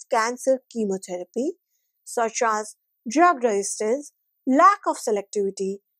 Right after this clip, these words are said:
as well as solubility, can be overcome by using nanoparticles.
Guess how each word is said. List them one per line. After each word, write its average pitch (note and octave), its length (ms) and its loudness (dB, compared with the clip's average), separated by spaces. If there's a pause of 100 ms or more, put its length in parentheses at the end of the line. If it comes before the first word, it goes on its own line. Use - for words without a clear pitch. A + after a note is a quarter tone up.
(140)
as G3+ 260 0
well G3+ 140 0
as G#3 160 -6
solubility, C#4+ 800 2 (400)
can F#3+ 240 -4
be - 180 -16
overcome A#3+ 640 0 (360)
by G3 160 -8
using A3+ 640 -4 (360)
nanoparticles. - 1080 -16